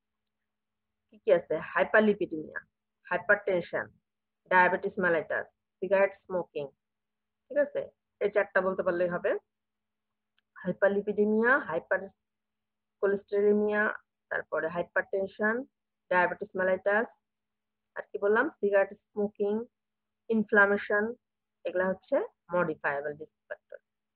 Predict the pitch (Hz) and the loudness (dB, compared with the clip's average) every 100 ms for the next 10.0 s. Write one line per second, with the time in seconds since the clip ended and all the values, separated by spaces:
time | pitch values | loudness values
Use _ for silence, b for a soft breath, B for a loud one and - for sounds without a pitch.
0 | _ _ _ _ _ - 135 - 214 - | _ _ _ _ _ -8 -6 -4 -4 -4
1 | 143 180 185 - 190 196 214 262 466 - | -4 0 0 0 -4 -2 2 2 2 -4
2 | _ _ _ _ _ _ 180 175 185 _ | _ _ _ _ _ _ -6 -4 -4 _
3 | - 180 - 185 - 196 170 - 156 151 | -6 -6 -6 -6 -2 0 0 0 -6 -6
4 | - 123 - _ _ _ - 175 185 185 | -8 -8 -10 _ _ _ -8 -2 -2 -2
5 | 233 330 - _ _ _ _ - 190 - | -4 -4 -8 _ _ _ _ -4 -2 0
6 | 208 202 185 - 147 - _ - 175 202 | 0 0 -2 -4 -20 -20 _ -6 -6 -4
7 | 214 208 208 - 254 _ _ 185 190 175 | -2 -2 -2 -6 -8 _ _ -4 -2 -2
8 | 165 160 147 151 160 175 190 233 226 220 | -2 -4 -6 -4 -2 0 0 2 2 2
9 | 247 240 - 240 196 160 - 214 214 220 | 2 2 0 2 2 2 0 0 2 0